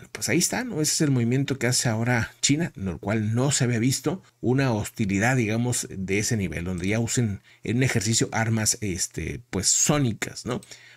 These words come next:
Vámonos a otro asunto también importante. Fíjense que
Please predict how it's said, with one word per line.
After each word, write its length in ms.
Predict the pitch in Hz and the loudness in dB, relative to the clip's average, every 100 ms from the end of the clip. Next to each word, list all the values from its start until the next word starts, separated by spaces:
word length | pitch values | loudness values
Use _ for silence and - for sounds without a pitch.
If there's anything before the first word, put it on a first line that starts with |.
| - | -4
Vámonos 300 | 190 208 185 | 0 2 4
a 80 | |
otro 240 | 170 - 170 | 2 2 2
asunto 640 | 143 - 170 160 151 147 | 2 2 2 2 2 2
también 560 | 135 117 120 131 131 - | 2 2 4 2 0 0
importante. 840 | 135 135 127 110 110 123 123 110 | 2 2 4 2 2 2 2 2
Fíjense 420 | 101 127 135 123 104 | 2 2 2 2 2
que 240 | 104 82 | 0 0